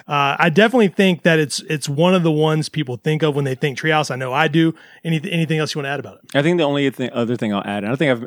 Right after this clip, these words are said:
Speaker 2: admitted this on, um, uh, some of these episodes, some of the previous episodes that I've been on, where Simpsons, um, certain episodes to me had a big impact. Uh, you know, I was watching them as a young kid, so they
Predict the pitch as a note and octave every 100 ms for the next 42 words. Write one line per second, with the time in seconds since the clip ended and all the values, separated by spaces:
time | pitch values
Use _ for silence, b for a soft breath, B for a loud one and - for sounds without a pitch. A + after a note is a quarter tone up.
0 | - A2+ A#2+ A2+ A2 - G2 F#2+ G2 F#2
1 | F2 G2 F#2 F2 - - D3+ B2+ A2+ G#2+
2 | G2+ A2 G#2 - C#3+ B2 - B2 A2 -
3 | A2 G2+ G#2+ G2 G2+ G2 G2 F2+ F2+ -
4 | B B B A#2 A#2 A2+ A2+ - D3+ D3
5 | D3 C3 A#2 - b b b b - G#2+
6 | G2 G#2+ - F3 D#3 C#3+ C#3+ C3 C3+ B2
7 | - - A#2 A#2+ A2 A2+ A2+ A2 G#2+ G#2
8 | G2+ - - B2 D#3 C#3+ C3+ B2 A2 G#2
9 | A#2 G#2+ D3 C#3 B2+ C#3+ - B2+ A2 -
10 | G#2 G#2+ A2 G#2 - C3 G2+ A#2+ A#2 A2+